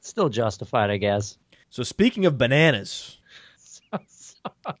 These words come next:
Speaker 2: did you see this N F L Network sexual harassment scandal?
Speaker 1: I gotta ask you something.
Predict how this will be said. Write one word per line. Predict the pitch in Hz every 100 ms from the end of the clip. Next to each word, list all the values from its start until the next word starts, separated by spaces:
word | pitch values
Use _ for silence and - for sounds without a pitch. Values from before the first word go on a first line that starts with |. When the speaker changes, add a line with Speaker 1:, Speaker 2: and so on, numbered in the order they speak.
| -
Speaker 2:
did | 117
you | 151
see | 160 - 202
this | 185 -
N | 147 165
F | 170 175
L | 160
Network | 143 131 143 147 147 147
sexual | - - 143 - 151 131
harassment | 123 107 110 113 - 143 131
scandal? | - 135 135 135 139 147 _ - - - -
Speaker 1:
I | 311
gotta | 311 302
ask | 226 214 214 202
you | 165
something. | 165 165 143 131 113